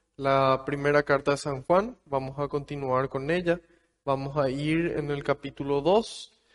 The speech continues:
desde el versículo veinticuatro al veintisiete. Esta primera carta de Juan está prácticamente al final del Nuevo Testamento.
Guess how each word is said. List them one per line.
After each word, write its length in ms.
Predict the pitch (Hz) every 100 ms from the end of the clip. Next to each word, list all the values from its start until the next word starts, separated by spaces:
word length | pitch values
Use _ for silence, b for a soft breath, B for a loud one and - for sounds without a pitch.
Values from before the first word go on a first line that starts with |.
| b b
desde 420 | - 151 156 160 165
el 100 | 160
versículo 1120 | 147 143 - 180 - 190 190 196 196 - _ _
veinticuatro 1160 | 160 180 220 233 214 185 160 175 170 202 208 -
al 280 | - 156 170
veintisiete. 1080 | 147 165 185 185 175 - - 127 120 - 127 _ _ _ _ _ _ _ -
Esta 640 | 131 - 143 135 127 120
primera 400 | 147 139 135 143
carta 300 | 143 139 147
de 40 |
Juan 280 | 147 196 202
está 260 | 185 160 143
prácticamente 640 | 143 139 143 143 135 139
al 80 | 139
final 580 | - 139 135 160 190 196
del 160 | 165
Nuevo 240 | 143 139 139
Testamento. 760 | 147 139 139 135 147 160 220